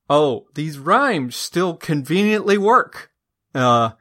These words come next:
and things like that. But you have, there's no, there's no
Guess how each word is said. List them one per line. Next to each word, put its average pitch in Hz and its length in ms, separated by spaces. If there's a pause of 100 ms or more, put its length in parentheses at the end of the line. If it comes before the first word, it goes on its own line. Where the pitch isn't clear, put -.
(380)
and 127 180
things 131 220
like 120 160
that. 117 260
But 156 220
you 185 380
have, 151 520 (1120)
there's 175 240
no, 202 460
there's 185 260
no 196 500